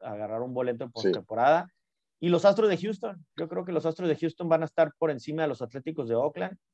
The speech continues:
Speaker 1: Atléticos de Oakland, eh, eh, creo que tienen un, un buen equipo, sin embargo, creo que el trote no lo van a aguantar y creo que los Astros van a estar compi-, eh, ganando esa, esa, esa división. Por lo menos hasta ahorita, en cierre del mes de mayo, ¿no? Así los veo.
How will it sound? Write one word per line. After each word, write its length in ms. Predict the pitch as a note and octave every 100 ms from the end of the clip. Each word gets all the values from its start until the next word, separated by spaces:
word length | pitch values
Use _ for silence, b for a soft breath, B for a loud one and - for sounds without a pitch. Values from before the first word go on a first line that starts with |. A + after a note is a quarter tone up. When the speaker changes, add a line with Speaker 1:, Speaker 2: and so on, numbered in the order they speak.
| _
Speaker 1:
Atléticos 640 | B2 A#2 B2+ C3 C#3 B2+
de 80 | A#2+
Oakland, 460 | A#2+ B2 D3 C#3+ C#3+ B2
eh, 340 | A2+ G#2+ A2+ _ _ _ -
eh, 120 | - _
creo 320 | - A#2+ B2 B2
que 80 |
tienen 320 | A#2 B2 B2+ B2
un, 300 | B2+ B2+ -
un 240 | C3+ D3+
buen 180 | F3+ F3+
equipo, 520 | F3+ F#3 F3+ G3 F#3+
sin 180 | F3+ D3+
embargo, 500 | C3+ D3 D3+ E3 D#3+
creo 200 | D3+ D3+
que 80 | D3
el 100 | A#2+
trote 580 | - D3+ - D#3 D3+ D3
no 120 | C#3+
lo 140 | D3
van 160 | C#3+ C#3
a 20 |
aguantar 340 | B2+ A#2 D3 D#3
y 60 |
creo 160 | C3+ C#3
que 80 | B2
los 160 | A#2
Astros 260 | B2 - B2+
van 120 | C3
a 40 |
estar 280 | A#2+ A#2+ A#2 _ _ _
compi-, 260 | - B2 -
eh, 200 | B2 A2+ A2 A#2 A#2+
ganando 340 | A2+ A2+ A#2 B2
esa, 340 | C#3 A#2+ A2+ _
esa, 280 | A#2 A2+ B2+
esa 360 | A#2+ A#2+ A#2 C#3
división. 460 | C3 G#2+ - G2+ -
Por 120 | B2+
lo 100 | D3+
menos 320 | G#3 B3 -
hasta 280 | D#3+ C#3 C#3
ahorita, 420 | D3 F3+ G#3+ F#3
en 240 | D3+ C3 A#2
cierre 300 | D#3+ D#3 D#3+
del 100 | C3+
mes 100 | C#3
de 80 | B2+
mayo, 220 | G#2+ A2
¿no? 120 | - _ _ _
Así 220 | A#2 A#2
los 160 | C#3 A#2+
veo. 180 | A#2